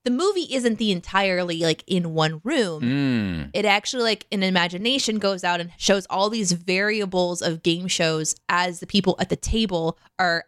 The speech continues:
Speaker 1: adding to it
Speaker 2: Right.
Speaker 1: and creating these interesting things.
Speaker 2: Great.
Speaker 1: So it's, like, a combination of, like, dating shows, for example, like, Guess Who's Coming to Dinner kinda has a fun, uh, connotation of, like, you're gonna go to dinner on a date,
Speaker 2: Mm-hmm.
Speaker 1: but, like, guess who it is first?
Speaker 2: Yeah.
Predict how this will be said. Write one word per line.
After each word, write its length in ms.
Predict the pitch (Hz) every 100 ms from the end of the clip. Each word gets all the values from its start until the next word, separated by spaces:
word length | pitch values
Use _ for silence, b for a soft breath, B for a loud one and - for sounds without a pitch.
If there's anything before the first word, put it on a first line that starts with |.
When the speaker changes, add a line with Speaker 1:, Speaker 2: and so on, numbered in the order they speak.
| -
Speaker 1:
adding 400 | 165 170 165 151
to 240 | - 165
it 100 | 151
Speaker 2:
Right. 100 | 131
Speaker 1:
and 80 | -
creating 420 | - 170 156 151
these 160 | 151 147
interesting 340 | 147 151 151
things. 300 | 147 104 -
Speaker 2:
Great. 260 | - 139 180
Speaker 1:
So 80 | 247
it's, 80 | 247
like, 180 | 262 - B 294
a 60 | -
combination 640 | 294 320 302 277 269 269
of, 80 | 233
like, 260 | 208 185 - _ - 180
dating 420 | 202 214 240 247
shows, 1000 | - 262 247 240 240 233 240 233 - - _ _
for 140 | 240
example, 540 | 226 247 226 220 233 220
like, 280 | 196 190 - -
Guess 160 | 285
Who's 120 | 339 -
Coming 220 | 302 247
to 100 | 226
Dinner 340 | 269 349 220
kinda 200 | - 226
has 140 | 214 208
a 60 |
fun, 400 | 180 247 233 220 -
uh, 200 | 196 190
connotation 500 | - 214 202 185 208
of, 100 | 196
like, 160 | 175 165
you're 80 | 175
gonna 200 | 196 196
go 140 | 190
to 60 | 170
dinner 240 | 160 180
on 100 | 175
a 60 | 156
date, 280 | 151 196 147
Speaker 2:
Mm-hmm. 180 | 113 107
Speaker 1:
but, 80 |
like, 140 | 104 110
guess 220 | 160 -
who 120 | 180
it 100 | 160
is 240 | 156 185 -
first? 360 | 220 214 208
Speaker 2:
Yeah. 280 | 202 202 80